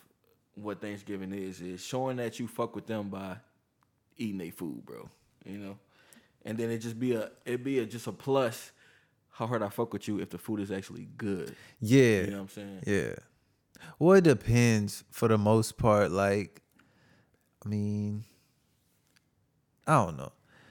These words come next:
Speaker 2: I don't know.
Speaker 1: Well,
Speaker 2: 'Cause I'm trying to
Speaker 1: luckily,
Speaker 2: think.
Speaker 1: son,
Speaker 2: I was trying to think of how
Speaker 1: my,
Speaker 2: many of
Speaker 1: uh,
Speaker 2: them.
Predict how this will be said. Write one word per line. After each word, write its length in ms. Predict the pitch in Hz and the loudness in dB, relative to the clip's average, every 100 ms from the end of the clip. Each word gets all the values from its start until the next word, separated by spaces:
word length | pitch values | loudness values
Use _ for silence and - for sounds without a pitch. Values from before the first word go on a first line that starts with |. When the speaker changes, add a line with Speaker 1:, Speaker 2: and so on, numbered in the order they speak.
| _ | _
Speaker 2:
I 80 | - | 0
don't 220 | 113 95 | 2 2
know. 220 | 92 90 - | -2 -4 -6
Speaker 1:
Well, 160 | 135 | -4
Speaker 2:
'Cause 180 | 135 123 | -2 0
I'm 120 | 127 | -2
trying 220 | 131 156 123 | 4 6 6
to 60 | |
Speaker 1:
luckily, 220 | 123 120 | 2 2
Speaker 2:
think. 80 | 110 | 0
Speaker 1:
son, 340 | 120 113 110 110 - | 0 -2 -4 -8 -8
Speaker 2:
I 60 | |
was 160 | 120 123 | -6 -4
trying 160 | 123 113 | -6 -6
to 60 | |
think 280 | 110 120 113 | -6 -6 -4
of 80 | 113 | -2
how 60 | |
Speaker 1:
my, 80 | 117 113 | 0 0
Speaker 2:
many 120 | 110 | 0
of 80 | 117 | 0
Speaker 1:
uh, 140 | 110 | 0
Speaker 2:
them. 100 | 104 | -4